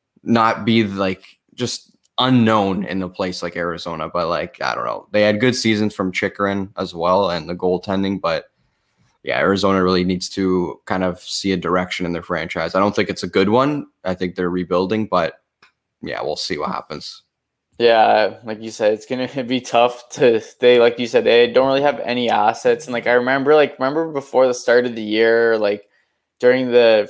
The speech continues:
Speaker 2: offseason, they were gonna trade Ekman Larsson to potentially Boston. Like, does that
Speaker 1: <laughs>
Speaker 2: maybe get reopened again this summer? Because
Speaker 1: Yeah.
Speaker 2: Ekman Larsson is a hundred percent not even close to their best defenseman anymore.
Speaker 1: No.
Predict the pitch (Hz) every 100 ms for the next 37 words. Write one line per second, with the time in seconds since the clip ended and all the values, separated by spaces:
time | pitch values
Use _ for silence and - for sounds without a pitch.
0 | - 117 120 - 127 120 127 123 120 120
1 | 120 107 120 117 117 120 107 107 113 113
2 | 120 113 - - 120 120 113 117 107 -
3 | 107 117 117 - 127 131 139 _ _ _
4 | _ _ 110 - 117 101 117 123 - -
5 | 120 120 123 131 123 131 98 117 120 120
6 | 117 135 120 117 107 117 117 113 101 110
7 | 120 - 139 147 160 180 170 131 113 98
8 | 92 139 165 143 127 135 - 139 123 117
9 | _ _ - - - 156 170 - 139 -
10 | 127 127 139 131 123 131 127 - 117 117
11 | 117 117 - - 127 117 - 113 110 110
12 | 110 107 113 104 90 - -